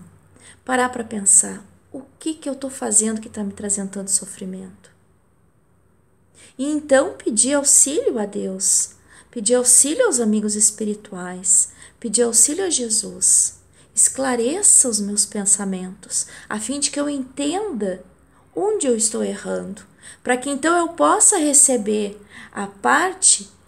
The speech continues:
do mundo espiritual, pra que essas situações externas que tão tentando me acordar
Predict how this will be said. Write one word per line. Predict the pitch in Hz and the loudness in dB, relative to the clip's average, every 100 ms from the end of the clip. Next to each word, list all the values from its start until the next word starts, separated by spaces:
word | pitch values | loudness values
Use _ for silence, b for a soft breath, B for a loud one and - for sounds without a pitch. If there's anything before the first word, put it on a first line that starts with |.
| b b 254 | b b -6
do | 277 | -2
mundo | 277 285 262 | -2 0 2
espiritual, | 254 - 226 220 - 202 208 247 262 - _ _ - | 2 2 -4 -4 -6 -4 -2 -2 -4 -14 _ _ -4
pra | 247 262 | -2 -2
que | 269 - 226 220 220 | -4 -8 -6 -6 -4
essas | 226 240 247 226 | 0 2 4 4
situações | - 339 427 427 339 302 277 | 4 2 0 2 2 2 2
externas | 277 - - 208 196 208 214 | 4 2 0 -4 -2 2 2
que | - | 0
tão | 226 220 | -6 -6
tentando | 220 226 220 269 453 523 | -4 -4 2 2 2 -2
me | |
acordar | 523 508 415 311 233 247 - | -4 0 0 2 0 0 -6